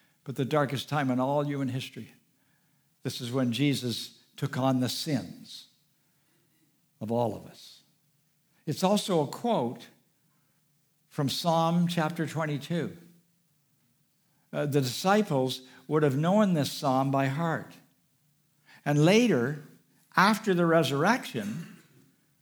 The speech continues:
they talk, they turn to Psalm twenty-two for encouragement, as it literally paints a picture of crucifixion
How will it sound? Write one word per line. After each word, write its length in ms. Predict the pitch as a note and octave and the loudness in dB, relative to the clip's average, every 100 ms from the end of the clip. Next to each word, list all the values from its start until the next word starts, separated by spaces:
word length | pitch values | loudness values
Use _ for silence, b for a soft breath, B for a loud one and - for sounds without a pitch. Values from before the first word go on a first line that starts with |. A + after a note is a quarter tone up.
| _ _ _ - | _ _ _ -2
they 160 | D3 | 0
talk, 580 | C3 D#3+ F3+ F#3 - - b b | 2 4 2 2 -8 -20 b b
they 120 | D3+ | -2
turn 480 | C#3+ - G#3+ B3+ B3+ | -2 2 4 6 6
to 80 | F#3+ | 4
Psalm 380 | - D#3+ C#3 A#2+ | 2 2 2 0
twenty-two 500 | C#3 C3+ A#2+ D#3+ D3 | -2 -2 -2 -2 -2
for 180 | C#3+ | -2
encouragement, 840 | C#3 - G#3+ A#3 A3+ D#3 A#2+ A#2+ C#3+ B B | -2 -2 0 2 2 0 -2 -4 -6 B B
as 200 | D3 C3+ | 0 0
it 100 | C#3+ | 0
literally 540 | D3+ F#3 G#3 A3+ A3+ | 2 4 4 2 2
paints 400 | F#3 E3 F3+ F3 | 0 0 -2 -2
a 80 | D3 | -6
picture 460 | A2+ F3 E3+ F#3 E3 | -4 -4 -4 -4 -4
of 120 | B2+ | -4
crucifixion 800 | E3 E3+ E3+ D3 D3+ C3 - | -2 -4 -4 -8 -8 -8 -6